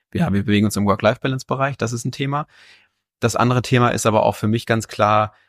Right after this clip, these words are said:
beruflicher Erfolg auf meinen Themen, auf meinen Kundinnen und Kunden im nächsten Jahr fünfundzwanzig bewegt mich schon, weil einfach das auch immer ein Antrieb ist für mich, bei meiner Arbeit natürlich gut zu sein, da halt irgendwie zu performen, da irgendwie auch sichtbar zu sein. Das ist schon was, was ich immer mit reinnehme.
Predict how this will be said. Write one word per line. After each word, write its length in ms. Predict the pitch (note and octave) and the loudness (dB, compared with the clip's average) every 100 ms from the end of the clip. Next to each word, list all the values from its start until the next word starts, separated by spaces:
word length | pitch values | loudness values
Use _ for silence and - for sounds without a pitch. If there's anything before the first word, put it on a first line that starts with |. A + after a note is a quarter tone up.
| _ _ _ _ _ _ _ _ | _ _ _ _ _ _ _ _
beruflicher 480 | G2+ G#2+ A2 G#2+ G#2+ | -4 -4 -2 0 2
Erfolg 580 | G2 - G#2 G2+ G2+ - | 2 0 2 2 0 -4
auf 160 | F#2+ | -2
meinen 300 | G2+ G2 G2+ | 2 2 0
Themen, 400 | - G2+ G2 G2+ | 0 0 0 -2
auf 120 | G2 | -2
meinen 200 | - G2 | 0 0
Kundinnen 560 | G2 A2 G2+ G2+ G2 F#2+ | 0 0 2 2 0 -2
und 80 | F#2+ | -2
Kunden 420 | G#2 G#2 G2+ G2+ | -2 0 0 -2
im 140 | F#2+ | -2
nächsten 320 | G2 G2 - G2 | -2 -2 -4 -2
Jahr 180 | F#2+ | -2
fünfundzwanzig 760 | F#2+ G2+ F#2+ - G2+ G#2 - - | -2 -2 -4 0 0 0 -4 -6
bewegt 300 | F#2+ G2+ - | -2 -4 -2
mich 120 | F#2+ | -4
schon, 380 | - G#2 A2 A2+ - - - _ _ | -2 -2 -2 -4 -8 -20 -20 _ _
weil 200 | G#2 G2 | 2 2
einfach 340 | G2 G#2+ F#2+ | 2 -2 -2
das 440 | G2+ G2+ - - - _ _ _ | -2 -2 -4 -10 -16 _ _ _
auch 120 | G#2+ - | -4 2
immer 140 | A2 | 2
ein 100 | G#2 | 2
Antrieb 400 | - A2+ - A2 | 2 0 0 -2
ist 140 | G#2+ | -2
für 140 | - G2+ | -2 0
mich, 380 | G2+ G#2 - _ _ _ | 0 -2 -10 _ _ _
bei 120 | G2 | 0
meiner 240 | G2 G2+ G2 | 2 4 4
Arbeit 260 | G#2 G#2 | 4 2
natürlich 380 | G#2 - G#2 F#2+ | 0 -4 -6 -6
gut 160 | A2+ - | -8 -8
zu 100 | F#2+ | -2
sein, 300 | G2 G2 G#2 | -2 -2 -4
da 120 | G2+ | -4
halt 160 | G2+ G2 | -4 -2
irgendwie 320 | G#2 F#2+ F#2+ | -2 -2 -2
zu 140 | - | -6
performen, 640 | - F#2+ - G#2 G#2 G2+ G2 | -8 -4 2 4 4 0 -2
da 140 | G#2 | -4
irgendwie 260 | G#2 G2 G#2+ | -2 -2 -2
auch 100 | G2 | -4
sichtbar 340 | G2+ - G2 | -6 -4 -4
zu 120 | - | -4
sein. 300 | G2+ G2+ G2 | -4 -4 -4
Das 120 | G#2 | -6
ist 120 | G#2 - | -6 -2
schon 160 | A2 | 0
was, 160 | G#2 - | 0 -2
was 140 | F#2 | -6
ich 100 | G2 | -4
immer 120 | A2 | -4
mit 200 | G2+ F#2 | -4 0
reinnehme. 480 | A2 C3 C3 B2 B2 | 0 2 2 0 -2